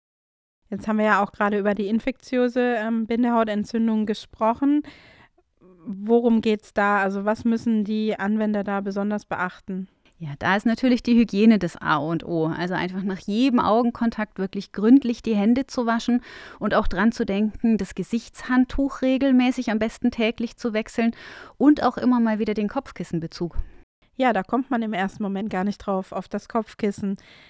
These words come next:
Speaker 1: Jetzt haben wir unsere allgemeinen Tipps, jetzt haben wir unsere infektiösen Bindehautentzündungs-, äh, Betroffenen. Jetzt haben wir natürlich noch unsere Allergiker, die jetzt nach und nach wieder in die Apotheke kommen. Was raten wir denn denen?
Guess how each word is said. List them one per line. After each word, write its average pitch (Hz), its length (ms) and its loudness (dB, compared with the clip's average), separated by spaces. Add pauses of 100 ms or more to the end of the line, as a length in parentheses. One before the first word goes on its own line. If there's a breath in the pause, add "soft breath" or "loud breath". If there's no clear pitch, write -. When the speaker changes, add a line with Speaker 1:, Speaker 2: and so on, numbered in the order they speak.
(200 soft breath)
Speaker 1:
Jetzt 226 240 -4
haben 277 160 4
wir 254 380 2 (220)
unsere 202 880 0 (140)
allgemeinen 320 800 0
Tipps, 320 400 -4
jetzt 247 240 -4
haben 226 320 2
wir 220 300 2
unsere 196 640 -4
infektiösen 277 920 -4
Bindehautentzündungs-, 240 1300 -2
äh, 214 220 -4
Betroffenen. 240 760 0 (440 loud breath)
Jetzt 208 160 -6
haben 254 120 2
wir 262 60 2
natürlich 254 480 0
noch 247 120 -2
unsere 233 300 -2
Allergiker, 202 600 -2
die 202 160 -4
jetzt 202 260 -6
nach 254 260 0
und 269 100 2
nach 240 280 -2
wieder 226 240 0
in 208 140 -2
die 214 100 -2
Apotheke 220 540 -4
kommen. 196 360 -4 (420 loud breath)
Was 226 240 -2
raten 262 360 2
wir 208 100 0
denn 196 180 -2
denen? 208 400 -2